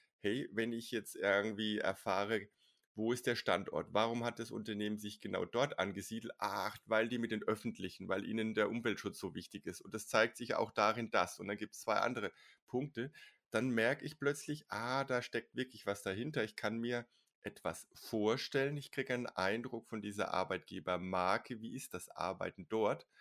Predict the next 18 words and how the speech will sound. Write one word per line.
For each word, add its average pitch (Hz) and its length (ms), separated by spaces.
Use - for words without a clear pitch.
Und 110 160
dann 165 160
steigt - 640
damit 107 340
natürlich 123 520
auch 101 180
die 107 340
Wahrscheinlichkeit, 101 880
dass 101 140
ich - 180
mich 98 160
dort 95 300
bewerbe, 87 540
ne? 107 220
Weil 95 140
ich 92 120
eine 101 80
gewisse, 98 440